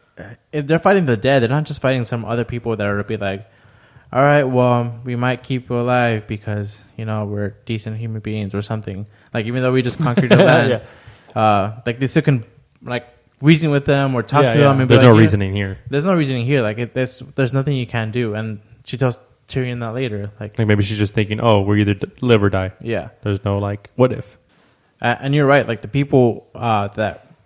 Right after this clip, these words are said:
Speaker 1: see her when she goes, goes in there, they kinda know, like, the only reason she's in here is because something's going wrong. And they kinda look at her like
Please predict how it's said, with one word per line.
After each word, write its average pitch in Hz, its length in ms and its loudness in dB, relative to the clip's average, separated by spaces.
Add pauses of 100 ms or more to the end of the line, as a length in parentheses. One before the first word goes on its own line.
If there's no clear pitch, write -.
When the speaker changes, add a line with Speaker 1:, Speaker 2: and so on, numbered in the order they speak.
(240)
Speaker 1:
see 151 240 0
her 143 140 2
when 117 120 0
she - 140 -6
goes, 117 240 -2 (640)
goes 127 200 2
in 143 140 2
there, 113 220 2
they 110 80 -2
kinda 147 280 -2
know, 127 280 6
like, 104 300 2 (840)
the 117 80 2
only 143 160 4
reason 143 220 2
she's 123 260 -4
in 143 180 -6
here 127 140 -2
is 107 100 -4
because 107 300 -6
something's 113 340 -6
going 107 240 -4
wrong. 101 460 -8 (560)
And 104 180 -4
they 110 60 -4
kinda 117 220 -4
look 117 180 0
at 113 80 2
her 110 220 0
like 98 260 -6